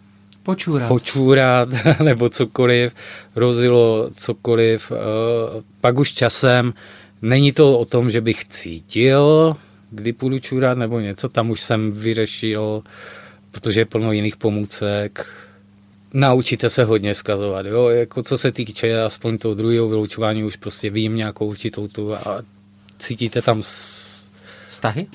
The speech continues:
Speaker 2: prostě už dopředu dá to tělo vědět, jako že by mohlo, tak jako třeba kdybych měl ucpaný močák, tak to poznám podle toho, že se začnu potit červený, eh,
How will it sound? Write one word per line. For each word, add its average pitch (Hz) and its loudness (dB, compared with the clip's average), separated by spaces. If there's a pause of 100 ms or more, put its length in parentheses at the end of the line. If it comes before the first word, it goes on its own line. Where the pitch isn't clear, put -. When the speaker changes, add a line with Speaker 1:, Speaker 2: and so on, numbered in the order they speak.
Speaker 2:
prostě 127 -2
už 117 2
dopředu 113 -2
dá 101 2
to 107 -4
tělo 104 -2
vědět, 98 -6
jako 101 -6
že 98 -6
by 104 -4
mohlo, 101 -8 (480)
tak 98 -4
jako 104 0
třeba 104 -6
kdybych 101 -6
měl 101 -4
ucpaný 101 -4
močák, 101 -4
tak - -18
to 107 -8
poznám 98 -8
podle 98 -6
toho, 98 -10
že 101 -4
se - -8
začnu 101 -6
potit 101 -10
červený, 104 -6 (680)
eh, - -20